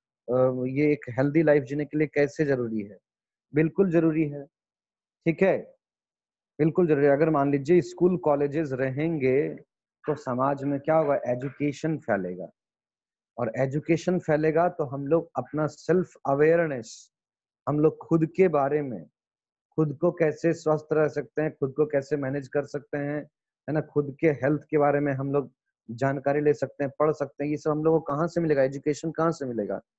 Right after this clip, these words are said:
School colleges से मिलेगा, ठीक है। तो school college से, education होने से क्या है, घर घर जो है आप कह सकते हैं health को manage कर सकते हैं,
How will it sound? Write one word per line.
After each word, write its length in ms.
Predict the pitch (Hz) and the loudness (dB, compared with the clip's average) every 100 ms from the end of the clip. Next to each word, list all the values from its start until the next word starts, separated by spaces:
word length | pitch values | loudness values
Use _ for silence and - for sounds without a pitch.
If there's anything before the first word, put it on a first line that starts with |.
| _ - - | _ -16 -8
School 320 | 147 - 175 170 | -8 -2 0 0
colleges 480 | 156 143 135 139 127 | 2 2 2 -2 -4
से 80 | 127 | -6
मिलेगा, 360 | 110 104 98 107 - _ _ _ _ - | -4 -4 -6 -8 -12 _ _ _ _ -2
ठीक 180 | 175 190 | 0 2
है। 140 | 165 110 - _ _ _ | 0 -2 -12 _ _ _
तो 120 | 165 160 | 2 2
school 280 | - 180 | 2 0
college 240 | 175 160 151 | 2 0 0
से, 140 | 165 151 | 2 2
education 520 | 147 - 170 165 190 | 0 0 0 2 0
होने 240 | 165 170 | 2 0
से 160 | 165 165 | -2 -4
क्या 200 | - 160 | 0 -2
है, 200 | 160 196 190 _ _ _ 127 | 0 -4 -6 _ _ _ -8
घर 280 | 127 156 | -2 0
घर 200 | 160 190 | 2 0
जो 200 | 170 160 | 0 -2
है 200 | 143 139 170 - _ _ _ 131 | -2 -4 -6 -10 _ _ _ -6
आप 160 | 135 - | -6 0
कह 120 | 139 | 0
सकते 340 | 139 135 - | 0 -4 -4
हैं 180 | 135 143 120 | -4 -4 -2
health 180 | 135 131 - | -2 -2 -4
को 80 | 139 | -4
manage 300 | 117 120 113 | -2 -4 -2
कर 140 | 135 | -4
सकते 360 | 127 107 _ 104 | -4 -12 _ -16
हैं, 180 | 98 | -14